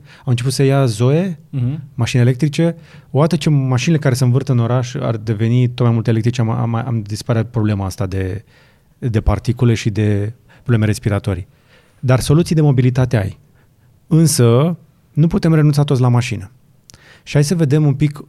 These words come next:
Speaker 1: încă o dată, in-, vin și insist, unde se mai potrivește în stilul de viață al unui orășean mașina. Că dacă da, dacă stai în afara orașului, n-ai nicio șansă fără mașină.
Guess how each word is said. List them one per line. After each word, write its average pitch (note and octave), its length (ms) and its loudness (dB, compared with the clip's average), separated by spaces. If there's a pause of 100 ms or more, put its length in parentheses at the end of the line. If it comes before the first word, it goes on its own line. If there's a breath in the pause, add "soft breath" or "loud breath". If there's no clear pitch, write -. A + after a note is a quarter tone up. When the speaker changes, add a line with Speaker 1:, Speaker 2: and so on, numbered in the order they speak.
Speaker 1:
încă D3 260 4
o B2+ 40 2
dată, G2+ 240 -2
in-, G#2 240 0
vin B2 120 4
și B2 140 2
insist, C#3+ 400 0 (140)
unde E3+ 320 4
se A#2+ 120 0
mai A2+ 120 2
potrivește G#2 840 0 (260 loud breath)
în G#2+ 320 0
stilul D3+ 260 0
de B2+ 100 0
viață A2+ 260 0
al A2 60 0
unui G2+ 160 0
orășean G#2+ 520 -2
mașina. A2+ 360 -2 (280 loud breath)
Că - 80 -4
dacă B2 220 0
da, B2 140 2
dacă A#2+ 200 -2
stai C#3+ 140 0
în D3+ 60 2
afara C3 260 2
orașului, B2 560 0 (400 loud breath)
n-ai B2 180 2
nicio C3+ 220 4
șansă A#2 280 -2
fără G2+ 180 -4
mașină. F#2+ 420 -8